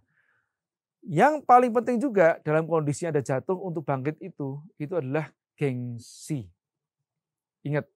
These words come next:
gengsi. Ini yang paling susah. Nah, kalau yang biasa lifestyle tinggi, yang biasa personal branding, pas begitu jatuh, gengsinya nggak ikut down to earth nih. Alias gengsinya masih tetap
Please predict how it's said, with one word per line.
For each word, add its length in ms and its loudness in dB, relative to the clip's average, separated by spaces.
gengsi. 420 -2
Ini 160 -2
yang 80 -2
paling 100 -6
susah. 240 -12
Nah, 480 0
kalau 240 -2
yang 80 -4
biasa 400 -2
lifestyle 480 -2
tinggi, 560 -4
yang 160 -8
biasa 400 -6
personal 640 -6
branding, 480 2
pas 240 2
begitu 200 -6
jatuh, 440 0
gengsinya 960 0
nggak 220 0
ikut 160 -2
down 180 2
to 200 -4
earth 200 0
nih. 400 -4
Alias 240 0
gengsinya 400 -4
masih 120 -6
tetap 200 -4